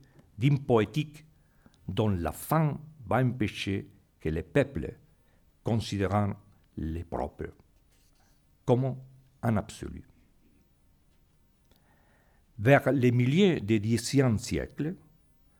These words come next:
se sont créés deux canaux de transmission de la culture classique. L'un, en langue grecque, depuis Byzance, responsable de la renaissance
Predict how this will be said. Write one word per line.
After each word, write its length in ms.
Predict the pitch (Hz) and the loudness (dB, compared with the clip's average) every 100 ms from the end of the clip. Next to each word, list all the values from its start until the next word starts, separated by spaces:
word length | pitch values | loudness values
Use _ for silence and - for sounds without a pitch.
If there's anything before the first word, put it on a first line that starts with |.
| _ _ _ - | _ _ _ -10
se 160 | - | -2
sont 200 | 127 190 | 6 6
créés 600 | 175 - 147 170 190 - - _ - | 4 2 4 6 6 2 -8 _ -16
deux 260 | 110 180 | 6 6
canaux 520 | 196 151 147 190 190 - - _ - | 8 6 8 8 6 0 -18 _ -4
de 120 | 120 | 0
transmission 720 | 127 151 160 131 123 - 151 | 2 4 6 4 2 2 2
de 120 | 135 120 | 4 4
la 140 | 107 | 2
culture 480 | - 101 95 131 127 | 0 -4 -2 -2 -2
classique. 540 | 113 - - - - _ _ _ _ _ _ _ _ _ _ _ _ _ 98 | -4 -4 -8 -14 -18 _ _ _ _ _ _ _ _ _ _ _ _ _ 0
L'un, 360 | 139 180 156 - - _ _ - | 4 4 2 -8 -20 _ _ -8
en 60 | 98 | -4
langue 380 | 90 104 107 80 | 0 2 2 2
grecque, 420 | 107 135 - - _ _ _ | 0 0 -6 -20 _ _ _
depuis 320 | 107 - 110 95 | -6 -4 -4 -4
Byzance, 720 | 92 - 90 107 147 - - _ _ _ _ _ _ - - - | -4 -4 -2 -2 -6 -12 -20 _ _ _ _ _ _ -20 -16 4
responsable 840 | 143 151 165 147 - 151 127 110 | 6 6 4 4 4 0 2 2
de 80 | 104 | 2
la 220 | 101 87 | 2 2
renaissance 840 | 104 170 156 - 110 80 67 - | 6 6 6 0 -2 -2 -6 -12